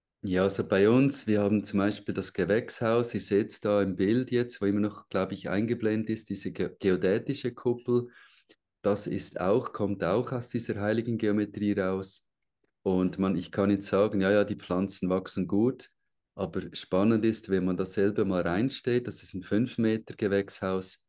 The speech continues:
wie, wie man sich als Mensch schon in dieser Kuppel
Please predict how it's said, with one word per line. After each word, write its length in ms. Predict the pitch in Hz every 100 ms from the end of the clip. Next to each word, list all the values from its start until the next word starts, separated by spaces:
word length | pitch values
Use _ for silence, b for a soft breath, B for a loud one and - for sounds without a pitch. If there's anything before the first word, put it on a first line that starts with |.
| _ _ _ _
wie, 360 | 87 104 120 -
wie 220 | 90 107
man 200 | 110 107
sich 320 | 101 101 - -
als 260 | 95 -
Mensch 460 | 95 98 113 120 -
schon 420 | 107 98 87 85
in 160 | 95 90
dieser 260 | 95 - 90
Kuppel 720 | - 107 110 - 95 82